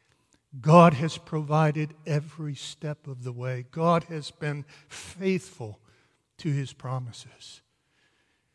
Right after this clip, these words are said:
It ends up being a wonderful way to live, an adventure in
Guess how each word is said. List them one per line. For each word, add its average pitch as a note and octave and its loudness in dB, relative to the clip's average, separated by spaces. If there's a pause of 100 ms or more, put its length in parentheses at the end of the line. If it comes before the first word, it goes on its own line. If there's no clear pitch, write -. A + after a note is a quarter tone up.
(200)
It B2 -4
ends F#3+ 6
up E3 4
being E3+ 6
a D#3+ 6
wonderful D#3 2
way C#3 4
to - -12
live, C3 0
an C#3+ 0
adventure C#3 0
in B2+ -4